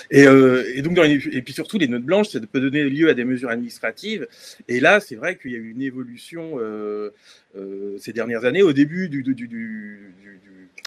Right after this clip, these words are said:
de, de, de l'état d'urgence terroriste, euh, on visait des gens qu'on accusait d'être en lien avec des gens qui allaient commettre des attentats. Il y avait une notion de danger.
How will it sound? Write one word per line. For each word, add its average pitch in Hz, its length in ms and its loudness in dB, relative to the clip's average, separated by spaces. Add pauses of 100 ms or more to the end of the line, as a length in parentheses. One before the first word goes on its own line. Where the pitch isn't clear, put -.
(140)
de, 107 240 -12
de, 92 180 -14 (120)
de 110 60 -6
l'état 113 180 2
d'urgence 120 340 -2
terroriste, 127 640 -2 (480)
euh, 117 400 2
on 131 80 2
visait 135 300 4
des 147 140 4
gens 196 180 2
qu'on 147 180 -2
accusait 160 640 2
d'être 139 280 -6
en 147 60 -8
lien 170 160 -6
avec 143 180 -6
des 131 120 -8
gens 180 180 -8
qui 156 260 -8
allaient 131 140 -4
commettre 156 340 -6
des 143 80 -6
attentats. 151 360 -6
Il 123 80 -6
y - 20 -8
avait 107 120 -12
une 113 40 -10
notion 131 300 -12
de 139 80 -20
danger. 147 400 -10